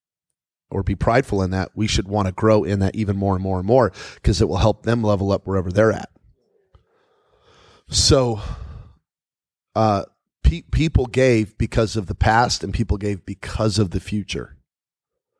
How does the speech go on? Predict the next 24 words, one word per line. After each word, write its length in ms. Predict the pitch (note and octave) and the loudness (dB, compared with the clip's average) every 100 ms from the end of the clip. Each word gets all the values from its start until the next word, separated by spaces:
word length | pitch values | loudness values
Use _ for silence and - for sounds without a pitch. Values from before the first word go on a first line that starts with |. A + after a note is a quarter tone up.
| _ _ _ _ _ | _ _ _ _ _
And 540 | G#2+ A2 G2+ G2 F#2 - _ _ _ | 0 2 2 0 -6 -12 _ _ _
people 340 | C#3+ C#3+ C#3+ | 2 4 4
will 140 | A#2 G#2+ | 2 0
serve 480 | - A#2 A2+ F2 - | 2 4 4 0 -4
your 160 | G2+ | -4
ministry 880 | F2+ A2 D#3+ D3 - F2+ E2+ D2+ - _ _ _ _ - _ | 2 2 4 2 -2 -4 -6 -8 -18 _ _ _ _ -20 _
because 360 | A2 - G2+ G#2 | -2 0 0 -2
of 80 | |
the 80 | F#2 | -2
past 400 | F#2 G#2 F#2+ - | 2 4 4 0
and 80 | F#2+ | -4
because 320 | F#2+ A2 F2+ | -2 -2 -2
of 80 | F#2 | -6
the 100 | F2+ | -8
future. 380 | - F#2+ - - | -8 -10 -8 -6
There's 220 | G#2 F#2+ | -4 -4
a 60 | F#2+ | -8
proven 480 | - - C3 C#3+ | -4 2 2 2
track 380 | C#3 A#2 G#2+ - | 0 0 0 0
record, 400 | G2+ F#2+ F#2+ - - | -4 -2 -6 -6 0
and 500 | A2+ A#2 A#2+ B2+ - _ _ _ _ | 4 4 2 -6 -12 _ _ _ _
there's 360 | G2 G#2+ F#2+ F#2+ | -2 0 0 -2
vision. 580 | F#2 G#2 G2 B1+ B1+ _ _ _ _ _ _ _ _ _ - | 0 0 -2 -10 -16 _ _ _ _ _ _ _ _ _ 2
There's, 420 | A#2 G#2+ F#2+ | 4 4 0